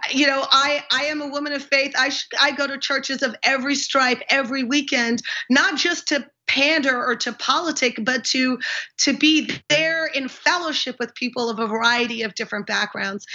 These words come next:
And the reason it doesn't come off as pandering is 'cause it is authentic. Um, I, you know, I understand from which,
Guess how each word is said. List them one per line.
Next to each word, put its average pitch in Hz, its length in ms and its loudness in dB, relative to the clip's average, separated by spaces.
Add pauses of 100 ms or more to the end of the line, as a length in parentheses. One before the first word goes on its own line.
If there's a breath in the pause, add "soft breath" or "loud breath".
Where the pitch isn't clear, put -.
(180 loud breath)
And 220 300 0
the 233 100 4
reason 285 560 2 (100)
it 226 200 0
doesn't 247 320 0
come 220 180 2
off 269 180 2
as 240 140 2
pandering 233 320 0
is 262 140 -2
'cause 285 180 0
it 320 100 4
is 381 200 4
authentic. - 560 -4 (380 loud breath)
Um, 220 420 2
I, 233 100 6
you 262 140 0
know, 247 180 0
I 285 220 0
understand 269 520 -4
from 247 320 -4
which, 247 460 -2